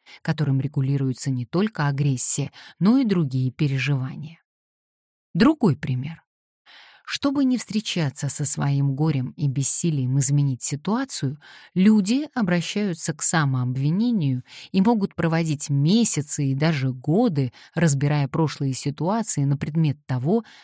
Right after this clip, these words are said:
как именно они поступили и почему это было неверно. Их внимание оказывается обращено в прошлое,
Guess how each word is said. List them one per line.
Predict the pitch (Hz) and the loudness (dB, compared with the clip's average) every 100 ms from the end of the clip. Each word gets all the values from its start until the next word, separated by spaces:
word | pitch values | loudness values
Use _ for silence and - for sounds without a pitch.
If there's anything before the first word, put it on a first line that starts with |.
| _ | _
как | - 156 - - | -2 -2 -2 -2
именно | 151 190 226 220 156 | 2 2 2 0 0
они | 139 139 | 0 0
поступили | 123 131 - 139 - 226 240 220 - - | -2 -8 -6 -6 0 0 0 -2 -12 -6
и | - | 0
почему | 220 - 170 - 147 143 196 | 0 0 -4 -2 0 0 0
это | 220 - | -2 -2
было | 143 123 131 131 | -2 0 0 2
неверно. | 143 160 165 139 123 160 165 _ _ _ _ | 4 4 4 0 -2 -14 -20 _ _ _ _
Их | 247 - | 0 0
внимание | 175 170 185 226 240 156 127 127 | -2 0 2 2 2 2 2 0
оказывается | 127 190 170 147 147 147 - | -2 -4 -2 0 -2 -2 -2
обращено | 139 139 139 - 147 147 | -2 0 -2 -2 0 -2
в | - | -4
прошлое, | - 180 127 - 147 143 | -4 -2 -2 -4 -8 -8